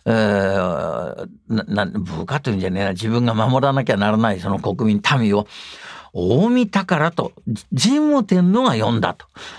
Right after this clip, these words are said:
大きな御宝、大御宝。こう呼んだ。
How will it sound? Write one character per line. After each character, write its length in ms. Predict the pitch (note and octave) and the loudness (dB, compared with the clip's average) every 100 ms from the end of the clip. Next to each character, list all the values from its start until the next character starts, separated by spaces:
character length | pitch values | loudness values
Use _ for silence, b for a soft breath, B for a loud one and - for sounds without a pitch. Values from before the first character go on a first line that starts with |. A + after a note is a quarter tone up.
| B - | B 0
大 420 | D3+ G3 G3 F#3+ | 4 4 4 2
き 200 | - F3+ | 0 2
な 240 | C#3 A2 - | 2 0 0
御 220 | D#3+ B2 | 0 0
宝、 420 | - - G#2+ G2 - | -4 -2 -2 -4 -2
大 280 | A#2+ D3 D3+ | 2 2 2
御 100 | C#3+ | 0
宝。 380 | B2+ G2 - - B B B - | -2 -4 -8 -16 B B B -2
こ 160 | F#3+ | 0
う 60 | D#3 | 2
呼 120 | C#3+ | 2
ん 60 | |
だ。 140 | A2 | 0